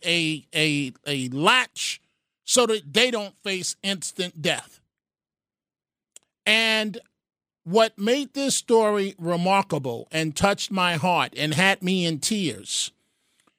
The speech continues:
is after emergency services rescued this man, Officer Fayette broke down in tears. In tears.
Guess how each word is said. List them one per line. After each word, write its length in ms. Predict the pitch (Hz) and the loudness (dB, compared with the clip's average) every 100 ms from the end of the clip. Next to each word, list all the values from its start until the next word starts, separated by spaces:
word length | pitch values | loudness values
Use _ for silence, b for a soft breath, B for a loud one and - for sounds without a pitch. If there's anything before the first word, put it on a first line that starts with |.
| _ _ - | _ _ 2
is 520 | 202 214 202 202 - - | 4 6 4 2 -4 2
after 480 | 214 262 - 311 294 | 2 2 0 2 2
emergency 640 | 226 220 233 220 190 214 | 4 2 0 -2 -4 -4
services 1000 | 190 214 202 175 - 165 139 131 - - _ _ _ _ _ _ _ _ _ _ _ _ - | -2 0 0 -2 -2 -4 -6 -8 -10 -12 _ _ _ _ _ _ _ _ _ _ _ _ 0
rescued 540 | 185 208 - 185 165 | 2 2 -2 -6 -6
this 220 | 160 - | -6 -6
man, 440 | 156 143 139 143 - _ _ _ _ _ _ - | -6 -6 -6 -10 -12 _ _ _ _ _ _ 4
Officer 500 | 220 - 277 - 240 | 4 4 0 4 4
Fayette 600 | - 208 208 196 151 - _ _ _ 143 | 6 0 4 2 2 -4 _ _ _ -18
broke 440 | 135 190 208 - | -2 2 2 0
down 460 | 202 185 175 165 156 | 2 2 2 -2 -6
in 220 | 165 160 | -6 -4
tears. 760 | 143 - 180 131 107 - - - _ _ _ _ _ _ _ _ _ _ _ _ _ _ _ _ _ _ _ 156 | -4 -2 -2 -2 -6 -10 -10 -12 _ _ _ _ _ _ _ _ _ _ _ _ _ _ _ _ _ _ _ -4
In 140 | 160 | 0
tears. 640 | - 180 123 101 - - | 2 0 -2 -6 -10 -10